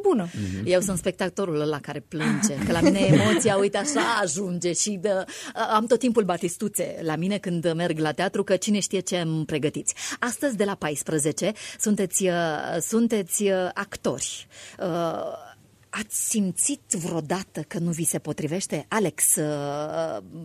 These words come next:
Speaker 3: ai simțit vreodată că nu ți se pot-, nu ți se potrivește actoria? În vreo
Speaker 2: Am
Speaker 3: secundă?
Speaker 2: Am mai avut perioade în care, uh, de exemplu, nu neapărat că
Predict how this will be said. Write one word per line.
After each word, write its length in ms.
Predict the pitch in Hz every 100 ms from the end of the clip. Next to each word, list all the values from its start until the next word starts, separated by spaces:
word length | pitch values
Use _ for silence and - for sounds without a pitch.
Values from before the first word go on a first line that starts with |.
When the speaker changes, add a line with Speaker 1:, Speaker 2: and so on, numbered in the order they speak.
| 156 - - -
Speaker 3:
ai 220 | - 196
simțit 320 | - 185 247
vreodată 320 | 247 202 214
că 100 | 214
nu 120 | 165
ți 120 | 175 -
se 100 | 190
pot-, 640 | 165 160 - 175 - 190
nu 120 | 185
ți 120 | 202
se 120 | 208
potrivește 640 | 180 170 156 143 175 - 202
actoria? 460 | 165 - 143 180 - _ _
În 120 | 269 254
vreo 140 | 233 214
Speaker 2:
Am 60 |
Speaker 3:
secundă? 460 | 226 220 208 180 220 _ _ _ _
Speaker 2:
Am 100 | -
mai 120 | 113 120
avut 240 | 165 151
perioade 420 | 123 110 110 101
în 120 | 98
care, 440 | 98 - 98 95 95
uh, 300 | 95 95 95 92 _ _ _ _ _ _ _ _ _ _ _ _ _ _ _
de 120 | 113
exemplu, 360 | 113 113 110 120
nu 180 | 120 135
neapărat 380 | 135 127 120 113
că 160 | 127